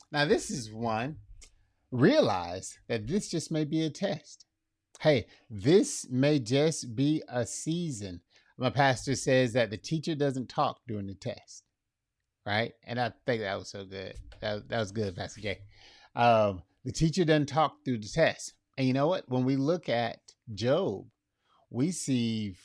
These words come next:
forty-something chapters where God doesn't say anything. And he's like, "Why?" They're like, "Why?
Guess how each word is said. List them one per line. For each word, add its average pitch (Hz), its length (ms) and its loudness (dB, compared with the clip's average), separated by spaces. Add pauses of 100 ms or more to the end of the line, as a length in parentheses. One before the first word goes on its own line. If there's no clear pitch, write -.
(200)
forty-something 170 720 -4
chapters 190 720 -8 (480)
where 104 120 -8
God 143 240 2
doesn't 95 160 -4
say 90 200 -8
anything. 98 400 -8 (180)
And 151 160 4
he's 196 120 2
like, 151 160 -2
"Why?" 185 460 -2
They're 196 100 -8
like, 175 220 -4
"Why? 185 760 -4